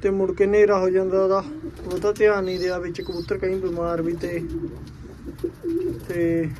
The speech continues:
ਬਾਕੀ ਓਕੇ ਹੈ। ਆਹ ਜੀ ਬੱਚਾ ਉਹਨਾਂ ਦਾ, ਕਰਤੇ ਆ ਗੰਜਾ,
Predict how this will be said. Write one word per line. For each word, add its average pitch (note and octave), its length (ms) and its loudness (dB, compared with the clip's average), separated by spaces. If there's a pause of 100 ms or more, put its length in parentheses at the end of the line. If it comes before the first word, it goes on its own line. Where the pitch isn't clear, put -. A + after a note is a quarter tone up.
(200)
ਬਾਕੀ E3+ 340 -4
ਓਕੇ E3+ 360 0
ਹੈ। F#3+ 160 4 (1400)
ਆਹ E3+ 140 0
ਜੀ E3+ 160 0
ਬੱਚਾ D#3 340 -6
ਉਹਨਾਂ E3+ 240 -6
ਦਾ, F#3+ 120 -6 (2250)
ਕਰਤੇ F#3+ 360 2
ਆ F3+ 40 6
ਗੰਜਾ, D3+ 420 6